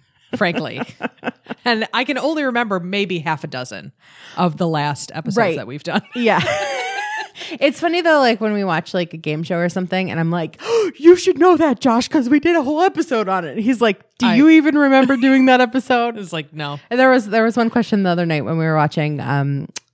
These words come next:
Speaker 2: uh, the first, the premiere episode of The Chase this season.
Speaker 1: Mm, mm-hmm.
Speaker 2: And the question was, the Statue of Liberty wasn't
Speaker 1: Oh.
Speaker 2: intended for, it wasn't originally intended for New York Harbor.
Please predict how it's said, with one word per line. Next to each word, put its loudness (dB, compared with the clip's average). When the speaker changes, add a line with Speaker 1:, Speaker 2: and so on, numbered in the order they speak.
Speaker 2:
uh, 0
the -2
first, -2
the 0
premiere 0
episode -2
of -8
The -2
Chase -2
this 0
season. 0
Speaker 1:
Mm, -8
mm-hmm. -6
Speaker 2:
And 0
the -4
question 0
was, -2
the -2
Statue -2
of -6
Liberty -2
wasn't 4
Speaker 1:
Oh. 2
Speaker 2:
intended 0
for, -2
it -4
wasn't 2
originally -4
intended -4
for -6
New -4
York -6
Harbor. 0